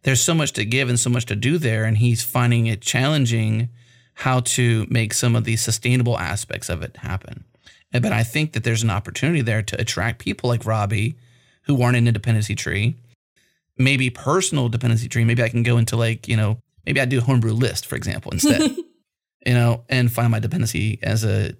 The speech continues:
Speaker 1: dev environment to give to. But, you know, I think for Robbie,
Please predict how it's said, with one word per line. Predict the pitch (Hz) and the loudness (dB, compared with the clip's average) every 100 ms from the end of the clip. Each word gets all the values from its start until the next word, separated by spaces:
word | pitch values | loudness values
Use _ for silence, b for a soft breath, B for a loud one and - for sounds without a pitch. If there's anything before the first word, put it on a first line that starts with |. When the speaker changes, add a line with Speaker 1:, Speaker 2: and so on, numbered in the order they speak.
| - | -10
Speaker 1:
dev | 113 117 | -2 0
environment | 107 107 117 117 98 90 _ _ _ _ _ _ _ _ _ | 0 0 2 2 0 -6 _ _ _ _ _ _ _ _ _
to | - | -2
give | 113 107 | 0 -2
to. | - - | -4 -6
But, | 101 110 - b b b b b | 0 0 -2 b b b b b
you | 143 | 0
know, | 127 | 2
I | 127 | 2
think | 123 127 120 | 2 -2 -2
for | - 120 | -4 0
Robbie, | 127 180 123 120 117 | 2 2 0 -2 -4